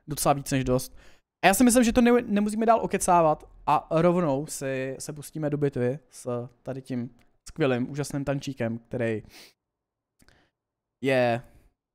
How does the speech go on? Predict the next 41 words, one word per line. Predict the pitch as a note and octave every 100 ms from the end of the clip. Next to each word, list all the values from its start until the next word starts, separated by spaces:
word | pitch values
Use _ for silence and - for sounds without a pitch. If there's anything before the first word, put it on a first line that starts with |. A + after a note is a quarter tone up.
| _ _
Je | G#2
to |
prostě | F#2+ - F2
garbage. | F2+ D#2+ F2 C3+
Je |
to | D#3+
prostě | D#3 C3
garbage | C3 B2+ B2+ - -
a | - A#2 A#2+ B2 A#2
nemá | A#2 C#3 C#3 C3+ C3+
to | C#3
v |
té | -
hře | C#3 C3+
co | C3+
dělat. | B2+ A#2+ A#2 - -
Bohužel | C#3 D#3+ E3+ E3 E3+
jsou | D#3 E3+
lidi, | D#3+ C#3+ C#3+
který, | C3+ - C3+ B2+ C3 B2 B2 B2 - _ _ _ _ _ _ - -
který | - G#3
nemají | A3+ B3+ C4
tenhle | B3 G#3+
ten | G#3
názor, | G3+ F#3 E3+
který | E3 E3+ E3+
si | F3+
myslí, | E3 E3
že |
Smasher | E3 E3+ - D#3
je |
nejlepší | D#3 E3+ F3+ E3
tank | E3 D#3+
ze | F3+
hry, | F3+ E3
to | E3
protože | D#3 E3 D3+ D#3 F3 D#3+ _ _ _ _ _ _ _ _ D#3 - _
jediný, | G#3 B3+ C4 C4 B3+
co | A#3
vám | A#3
stačí, | A3 G3+ - A#3+